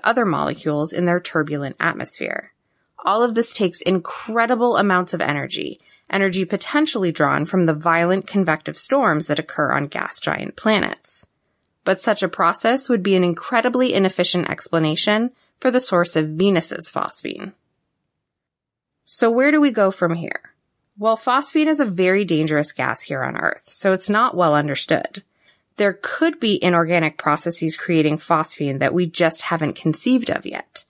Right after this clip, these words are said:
So the presence of phosphine on Venus doesn't mean there's life on Venus, just the newly discovered potential for it. Back in the eighties, astronomers thought there might be signs of something peculiar going on in the atmosphere of Titan,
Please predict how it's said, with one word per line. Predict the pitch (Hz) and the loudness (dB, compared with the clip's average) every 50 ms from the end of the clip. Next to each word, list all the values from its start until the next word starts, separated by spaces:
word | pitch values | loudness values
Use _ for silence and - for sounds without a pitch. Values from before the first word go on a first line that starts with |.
| _ _ _ _ _ | _ _ _ _ _
So | - - 262 226 | -2 0 2 2
the | 220 202 | 2 0
presence | - - 262 247 240 277 277 269 - | 0 0 -2 0 2 0 0 2 0
of | 185 - - | -2 -2 0
phosphine | - 262 254 277 277 - - - 175 156 147 - | 0 2 2 2 2 0 -4 0 0 2 2 2
on | - 139 143 143 | 0 -2 -4 -2
Venus | 151 147 139 139 143 143 - - | -4 -4 -2 -2 -2 -2 -2 0
doesn't | - 170 170 175 165 151 | 0 0 2 0 0 -2
mean | 139 151 151 147 147 | -2 -4 -4 -2 -4
there's | 147 139 143 - 175 | -4 -4 -4 -4 -2
life | 175 196 220 247 254 247 - - - - | -2 0 0 0 -2 -2 -4 -6 -2 -2
on | 147 143 139 | -2 -2 -2
Venus, | 135 - 143 - - - - - - - - - - _ - - - _ _ - _ _ - | -6 -8 -8 -8 -8 -10 -10 -8 -8 -6 -6 -6 -8 _ -20 -20 -20 _ _ -20 _ _ -4
just | - 220 233 - - - | -2 -2 -2 -2 0 0
the | 262 | 2
newly | 240 220 202 185 175 175 165 | 2 4 4 4 4 2 2
discovered | 170 165 - - 147 143 139 147 147 - | 0 -2 -2 -2 -2 -2 -2 -2 -6 -4
potential | - - 214 - - - 302 277 - - - - - _ _ | -4 -6 -6 -4 0 2 2 2 2 0 -4 -4 -6 _ _
for | _ - - - - - | _ -10 -6 -4 -4 -4
it. | - - _ - - - - _ _ _ _ _ _ _ _ _ _ _ _ _ _ _ _ _ _ _ _ _ _ _ _ _ _ _ _ _ _ - | -6 -8 _ -8 -8 -8 -8 _ _ _ _ _ _ _ _ _ _ _ _ _ _ _ _ _ _ _ _ _ _ _ _ _ _ _ _ _ _ -2
Back | 254 269 285 285 | 0 0 2 2
in | 320 294 | 2 2
the | 294 262 - | 2 2 2
eighties, | - 160 156 147 147 139 147 147 - - | 2 2 2 2 2 0 0 -2 0 -2
astronomers | 135 - - - 214 208 214 220 233 240 254 262 254 | -2 -2 0 0 0 0 2 0 0 0 0 -2 0
thought | - 196 180 180 - | 0 0 0 2 2
there | 190 180 | 0 2
might | 170 156 147 147 | 2 0 -2 -2
be | - 165 | -2 -4
signs | 165 - - 147 143 147 151 | -4 -2 0 -2 -2 -2 -2
of | 156 156 | -4 -6
something | - - 151 143 147 151 139 | -4 -4 -4 -4 -4 -6 -6
peculiar | 175 - - - - - 233 226 226 220 180 151 | -6 -6 -8 -6 -2 0 0 2 2 2 0 0
going | 147 - 139 127 131 131 135 | 0 -2 -4 -4 -4 -6 -6
on | 135 - - 139 - | -6 -6 -4 -4 -2
in | - 160 | 0 2
the | 165 151 | 2 2
atmosphere | 147 135 - - - - - 151 143 139 | 0 0 -2 -4 -8 -4 -2 -2 0 0
of | 139 - - | -2 -4 -6
Titan, | - - 233 226 - - - - - | -2 2 2 2 2 0 -6 -12 -12